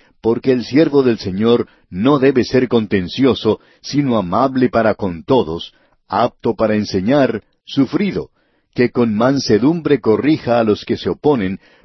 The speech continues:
por si quizá Dios les conceda que se arrepientan para conocer la verdad, y escapen del lazo del diablo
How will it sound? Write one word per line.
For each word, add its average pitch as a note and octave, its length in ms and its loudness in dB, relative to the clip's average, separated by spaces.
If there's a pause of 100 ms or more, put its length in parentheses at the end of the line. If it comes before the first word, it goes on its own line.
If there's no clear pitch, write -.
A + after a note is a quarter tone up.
por A2 160 -2
si A#2+ 120 -4
quizá C3+ 280 2
Dios C#3 320 0
les B2 140 0
conceda A#2+ 440 0
que G#2 140 -2
se G#2+ 140 -2
arrepientan B2 640 0
para A2 220 0
conocer A2+ 460 -2
la C#3 120 2
verdad, F2 360 -2 (480)
y G#2 160 0
escapen B2+ 560 0
del F#2+ 220 -2
lazo G#2+ 340 0
del F2 160 -2
diablo A2+ 460 2